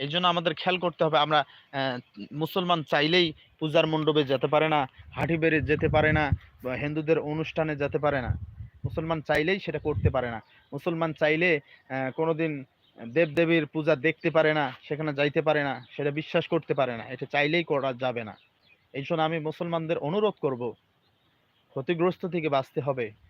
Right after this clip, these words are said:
হিন্দুদের সেখানে, ওখানে যা-, যাওয়া যাবে না।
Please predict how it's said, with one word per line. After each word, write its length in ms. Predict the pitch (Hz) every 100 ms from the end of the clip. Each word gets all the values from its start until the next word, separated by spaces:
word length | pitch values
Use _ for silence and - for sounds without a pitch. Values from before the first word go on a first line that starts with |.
| _ _ _
হিন্দুদের 360 | 131 143 151 156
সেখানে, 360 | - 151 160
ওখানে 320 | 139 139 156 143
যা-, 220 | 131 -
যাওয়া 300 | 123 147 165
যাবে 220 | 175 202
না। 160 | 220